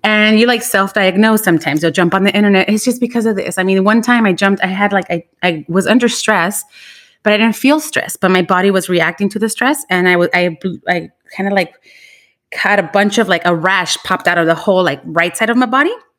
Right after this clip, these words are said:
And it was during the holidays. Um, and I remember, like, uh, I, I was the only one, you know, that was in charge of this whole department. I w-, when I was, you know, my last job, and I was stressed, but I didn't know it. And I was like, "I have this rash." And it was the day after Christmas. And my boss was like, "Why are you in the office?" I'm like, "It's the day after Christmas, dude. Like, no one's gonna be in the office. Like,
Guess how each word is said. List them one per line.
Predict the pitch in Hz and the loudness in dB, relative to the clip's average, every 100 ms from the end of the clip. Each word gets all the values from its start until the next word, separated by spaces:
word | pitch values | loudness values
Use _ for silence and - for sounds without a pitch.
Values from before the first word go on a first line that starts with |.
| _ _ _ _ _ _ - | _ _ _ _ _ _ -2
And | 190 | 2
it | 202 | 2
was | 202 | 2
during | 208 226 | 2 2
the | 269 | 2
holidays. | 233 202 185 185 185 185 - - - - _ - | 2 2 2 0 0 -4 -10 -20 -20 -20 _ -4
Um, | 175 160 160 165 | 0 0 0 -2
and | 165 | 0
I | 180 | 2
remember, | 185 190 190 | 2 2 0
like, | 170 - - | -2 -4 -4
uh, | 170 156 | -4 -2
I, | 170 170 - | -2 -4 -6
I | 180 | -4
was | 175 165 | -2 0
the | 185 | 2
only | 196 | 2
one, | 180 165 170 170 | 2 2 2 0
you | 180 | 0
know, | 170 | 2
that | 160 156 | 2 0
was | 165 | -2
in | 156 | -2
charge | 165 170 160 | -2 -2 -2
of | |
this | 160 170 | -2 0
whole | 190 | -2
department. | 160 - 180 165 156 | -2 -2 -2 0 -2
I | |
w-, | 156 - | -2 -4
when | 165 160 | -2 -2
I | |
was, | 156 156 | 0 0
you | 170 | 0
know, | |
my | 147 147 | 0 0
last | 160 160 | -2 -2
job, | 202 190 170 160 - _ _ _ _ _ | -2 0 0 -4 -18 _ _ _ _ _
and | 208 208 | -2 0
I | |
was | 196 202 | 0 -2
stressed, | - 294 294 277 | 0 2 2 2
but | 202 | 0
I | |
didn't | 190 196 | 0 2
know | 247 262 | 2 2
it. | 254 240 233 | 2 2 0
And | 196 | -2
I | |
was | 175 | -4
like, | 175 | -6
"I | 165 | -6
have | 196 226 | -6 -4
this | 185 - | -4 -4
rash." | 202 254 247 240 240 240 | 0 2 4 4 4 2
And | 208 | -2
it | |
was | 185 175 | -4 -6
the | 156 | -4
day | 220 | 0
after | 226 226 | 0 -2
Christmas. | 185 - 233 240 220 220 | -6 -4 -2 0 0 0
And | 214 | -2
my | 190 | -2
boss | 190 180 | -2 -2
was | |
like, | 208 311 | -4 -2
"Why | 247 269 | 2 4
are | |
you | 269 | 4
in | 254 | 4
the | 226 | 2
office?" | 226 226 226 | 2 0 -2
I'm | 214 | -2
like, | 208 | -2
"It's | 208 | -4
the | 208 | -4
day | 277 | -4
after | - 208 | -6 -6
Christmas, | - 381 196 165 | -8 -6 -6 -4
dude. | 165 | -6
Like, | - | -4
no | 185 | 2
one's | 269 285 | 4 2
gonna | - 240 | 2 0
be | 208 | 2
in | 175 | 2
the | 156 | 2
office. | 359 - 165 165 | 0 -2 -4 -2
Like, | 160 156 | -2 -4